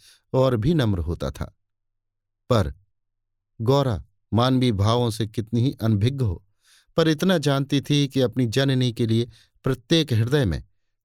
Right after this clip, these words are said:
चाहे वो साधु का हो या कसाई का, आदर और प्रेम का एक कोना सुरक्षित रहता है। ऐसा भी कोई अभागा प्राणी है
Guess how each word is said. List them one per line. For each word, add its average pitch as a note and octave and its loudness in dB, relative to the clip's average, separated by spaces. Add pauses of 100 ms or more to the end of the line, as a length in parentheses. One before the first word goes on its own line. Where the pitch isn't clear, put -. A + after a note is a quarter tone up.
चाहे C#3 2
वो B2 0
साधु G#2+ 0
का C#3+ 0
हो B2+ 2
या A#2 0
कसाई B2 -2
का, - -10 (640)
आदर C3 2
और A#2 2
प्रेम B2 0
का G#2 -2
एक G2 -2
कोना F#2+ -2
सुरक्षित G2 -6
रहता C#2+ -8
है। A#1 -14 (720)
ऐसा C#3+ 2
भी C3 2
कोई D#3 0
अभागा B2 0
प्राणी B2+ -2
है C#3 -4